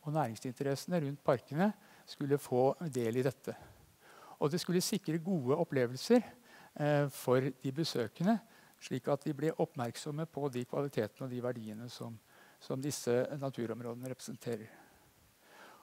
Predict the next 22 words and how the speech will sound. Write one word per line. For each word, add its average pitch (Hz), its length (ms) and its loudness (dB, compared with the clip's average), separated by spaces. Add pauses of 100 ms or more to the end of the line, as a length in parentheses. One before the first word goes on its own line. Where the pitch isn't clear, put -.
(120)
Og 185 140 4
denne 202 220 6
situasjonsanalysen 190 1300 2
da, 233 140 8
som 196 180 -2
dette 185 220 -4
kunnskapsgrunnlaget 160 1120 0
baserte 160 340 2
seg 165 140 6
på, 262 180 6 (540)
eh, 170 280 6 (360)
ga 160 140 8
da 143 180 10
grunnlag 139 480 2
for 143 180 2
målformuleringer, 147 1040 2 (380)
strategiske 143 640 0
grep 120 400 0
og 131 240 2 (360)
en 131 120 -2
konkret 123 480 -2
tiltaksplan 147 800 -2